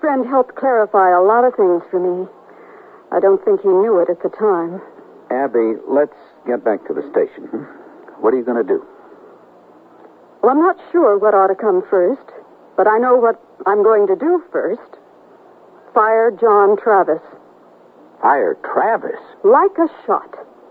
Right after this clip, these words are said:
Speaker 1: He's a little crook milking the cream off the station profits.
Speaker 2: Well, he was one of your father's oldest friends.
Speaker 1: If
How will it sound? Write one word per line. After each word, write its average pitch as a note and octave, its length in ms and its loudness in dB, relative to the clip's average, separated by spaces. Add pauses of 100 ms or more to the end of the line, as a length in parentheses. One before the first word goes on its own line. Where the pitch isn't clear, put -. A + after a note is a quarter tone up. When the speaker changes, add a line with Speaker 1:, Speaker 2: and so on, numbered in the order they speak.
(720)
Speaker 1:
He's F#3 140 0
a G3+ 100 4
little D4+ 320 2
crook - 500 -4
milking A3+ 420 2
the G3 80 2
cream D4+ 400 -6
off A#3+ 200 -2
the A#3 160 2
station A3+ 380 0
profits. F3+ 420 -2 (100)
Speaker 2:
Well, - 140 -10
he A2+ 160 -4
was G#2+ 280 -4
one G2 180 0
of F2+ 80 -4
your F#2+ 160 -2
father's A2+ 400 2
oldest C3 420 0
friends. G3+ 440 -4 (160)
Speaker 1:
If - 120 0